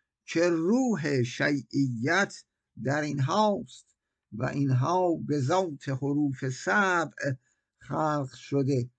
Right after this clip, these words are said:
که مظهر مشیت اولیه باشد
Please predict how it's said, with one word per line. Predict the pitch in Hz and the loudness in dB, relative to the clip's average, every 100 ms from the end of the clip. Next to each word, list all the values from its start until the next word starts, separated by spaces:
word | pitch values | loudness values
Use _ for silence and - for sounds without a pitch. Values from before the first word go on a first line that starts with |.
| _ _ | _ _
که | - 139 | -4 0
مظهر | 143 151 135 131 185 214 | 0 -2 0 0 2 2
مشیت | 175 131 151 147 147 151 151 | 0 -2 -4 -4 -4 -4 -4
اولیه | 156 151 135 147 147 - 220 | -4 -4 -2 -2 -2 -2 0
باشد | 214 185 139 - 120 107 | 0 0 -2 -4 -6 -8